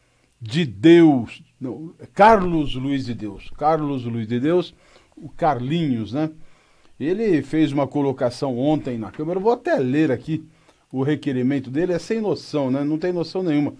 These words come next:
Vou ler parte, né? Porque é tanta baboseira que escreve aqui nessa, nesse pedido de informação. Considerando que os moradores que residem nas imediações do Aeroclube da cidade,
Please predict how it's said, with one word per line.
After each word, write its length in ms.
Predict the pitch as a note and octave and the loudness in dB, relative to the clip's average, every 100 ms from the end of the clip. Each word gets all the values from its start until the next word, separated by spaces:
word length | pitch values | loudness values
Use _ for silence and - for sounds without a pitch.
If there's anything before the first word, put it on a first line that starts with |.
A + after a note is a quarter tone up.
| _ - | _ 0
Vou 100 | A#3+ | 2
ler 100 | C#4 | 2
parte, 380 | - D#3 C3+ | 2 2 2
né? 120 | C3+ C3 | -4 -6
Porque 220 | C3 D3+ | -4 -6
é 20 | |
tanta 260 | D3+ G#3 G3+ | -2 -4 0
baboseira 600 | F#3 D#3+ B2+ A#2 D3+ C3 | 0 0 0 0 -2 -2
que 80 | - | -10
escreve 500 | - D#3 F3 A2 - _ _ _ - | -4 2 2 0 -10 _ _ _ -12
aqui 360 | A2+ A2+ D3 | -10 -6 -2
nessa, 280 | B2+ B2 B2 | -2 -4 -6
nesse 240 | B2+ B2 - | -6 -6 -8
pedido 260 | C3 C3 | -4 -2
de 60 | A#2+ | -4
informação. 540 | A2+ A2+ G2+ - F3 - - - - - - | -6 -6 -6 -2 -2 -2 -20 -20 -20 -14 2
Considerando 840 | A#3 B3+ A#3+ A3 G#3+ A3 A#3 A3+ | 6 6 2 6 8 10 10 6
que 120 | G#3+ | 0
os 100 | G#3+ | 0
moradores 680 | G3 G#3+ F#3 G3 G#3 G#3 - | 2 4 6 8 8 8 2
que 160 | - G3+ | -2 4
residem 500 | F#3 D3+ G3 G3 G3 | 6 4 2 -2 -4
nas 240 | F#3+ E3 | -2 -2
imediações 640 | F#3+ F#3+ E3+ D#3 F#3 F#3 D#3+ | -2 0 2 2 2 0 2
do 100 | F3 | 2
Aeroclube 480 | E3+ D#3 F3+ D#3+ | 4 2 2 0
da 120 | C#3+ C#3+ | -2 -6
cidade, 580 | B2+ C3 D#3 D#3 C3+ | -2 2 4 4 0